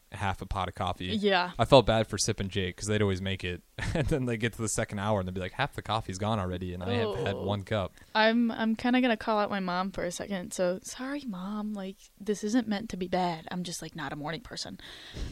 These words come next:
Speaker 2: Um, when I was home, I did CrossFit with my mom. And it was,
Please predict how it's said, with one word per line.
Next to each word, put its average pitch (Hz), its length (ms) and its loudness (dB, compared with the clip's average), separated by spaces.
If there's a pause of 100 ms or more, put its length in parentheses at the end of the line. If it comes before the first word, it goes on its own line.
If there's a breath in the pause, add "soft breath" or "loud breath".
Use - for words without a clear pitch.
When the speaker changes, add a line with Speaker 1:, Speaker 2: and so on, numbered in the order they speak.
(120 loud breath)
Speaker 2:
Um, 202 560 4
when 214 140 4
I 220 100 6
was 233 160 6
home, 196 600 2
I 190 140 2
did 180 180 2
CrossFit 180 420 -2
with 180 100 -4
my 185 100 -2
mom. 185 360 -4 (400 loud breath)
And 214 120 6
it - 40 6
was, 190 300 2